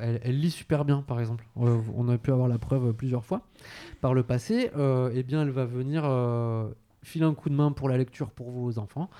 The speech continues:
Euh, et, euh, et elle, elle va aussi gagner des cep à sa façon, et ainsi de suite. Et en gros, tout, tout, tout, tous les gens qui sont, euh, ne serait-ce qu'autour de la table et puis dans un cercle un peu plus ouvert, on a tous des compétences, on sait tous faire des choses.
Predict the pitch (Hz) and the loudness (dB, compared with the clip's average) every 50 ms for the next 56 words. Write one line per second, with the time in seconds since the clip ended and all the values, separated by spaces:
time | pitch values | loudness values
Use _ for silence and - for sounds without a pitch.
0 | - - - - - - - - _ - 131 131 131 127 123 120 120 117 113 113 | -20 -20 -20 -20 -20 -20 -20 -20 _ -4 -2 0 2 2 2 2 0 0 0 0
1 | 113 113 110 107 107 104 104 104 101 - - 131 135 143 147 139 131 120 123 110 | 0 -2 -2 -4 -4 -6 -6 -8 -10 -8 -4 0 2 4 4 4 4 2 0 0
2 | - 139 160 160 156 151 131 117 123 120 117 113 113 - - 135 131 123 127 123 | 0 2 4 4 4 4 2 2 2 2 2 0 -2 -4 -2 0 2 2 2 2
3 | 117 110 110 - 139 139 - - - 139 127 - 131 117 - 120 107 - - 160 | 2 0 0 -2 -4 -4 -4 -8 -8 -8 -6 -6 -8 -10 -8 -8 -8 -6 -4 -6
4 | 180 - - 139 139 135 - - 135 - - 131 117 - - - - - - _ | -6 -4 -4 -4 -4 -4 -6 -10 -14 -8 -8 -8 -8 -8 -16 -20 -20 -20 -14 _
5 | - 131 139 151 160 214 220 226 - 208 - _ - 190 180 180 - - _ _ | -4 -2 -2 -2 -2 -4 -4 -4 -10 -16 -20 _ -8 -8 -8 -8 -10 -18 _ _
6 | - 202 196 196 180 - - 196 185 180 175 165 180 180 180 - 151 - - 147 | -8 -6 -6 -6 -6 -6 -6 -2 0 0 0 0 -2 -4 -4 -6 -10 -6 -4 -2
7 | 143 135 127 120 117 117 123 135 135 - - 135 - - 147 - - 135 139 139 | 0 0 0 0 -2 -2 -2 -4 -4 -4 -8 -8 -4 -6 -6 -4 -4 -4 -2 -2
8 | 135 - - 151 151 139 135 131 - - 151 135 131 123 120 127 123 113 - 135 | -2 0 0 -2 0 0 -2 -4 -4 -10 -10 -8 -8 -6 -6 -8 -8 -8 -10 -12
9 | 127 - 123 120 113 123 117 - - 110 110 104 127 165 180 - 143 127 120 113 | -8 -8 -8 -6 -6 -8 -10 -10 -10 -10 -8 -6 -6 -6 -6 -4 -4 -4 -4 -4
10 | 113 - 156 135 131 123 - 120 104 - 185 190 - 151 170 175 - - - - | -4 -8 -8 -6 -6 -6 -6 -8 -8 -8 -10 -8 -6 -6 -6 -6 -8 -14 -20 -20
11 | - - - - - - - 131 117 - 123 113 - 120 - - 127 110 107 104 | -20 -20 -20 -20 -20 -10 -8 -6 -6 -4 -6 -8 -8 -8 -4 -4 -4 -2 -2 -4
12 | 95 - - 151 175 151 | -6 -4 -2 -2 0 0